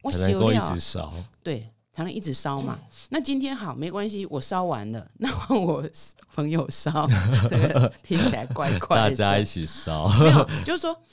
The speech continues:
Speaker 1: 他可以，诶，这个部分是他负责，
Speaker 2: 嗯。
Speaker 1: 然后呢，后面可能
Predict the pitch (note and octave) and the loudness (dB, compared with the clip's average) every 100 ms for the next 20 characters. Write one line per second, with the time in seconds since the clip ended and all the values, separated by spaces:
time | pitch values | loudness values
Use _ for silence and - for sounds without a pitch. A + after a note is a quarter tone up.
0 | - - _ C#4 C#4+ A#3+ G#3+ F#3 - C4+ | -20 -20 _ -4 -2 0 -2 -2 -4 -6
1 | C#4+ - A#3 A#3+ G3+ F#3+ F3 F3 D#3 E3+ | -6 -10 -6 -6 -6 -8 -6 -6 -6 -8
2 | A#2+ G2+ F2+ A#2+ B2 G#2+ D3+ F3 C4 B3+ | -10 -12 -10 -2 0 2 0 -2 -2 -4
3 | A3 B3 C4 B3 D#3+ C3+ | -6 -4 -4 -4 -6 -8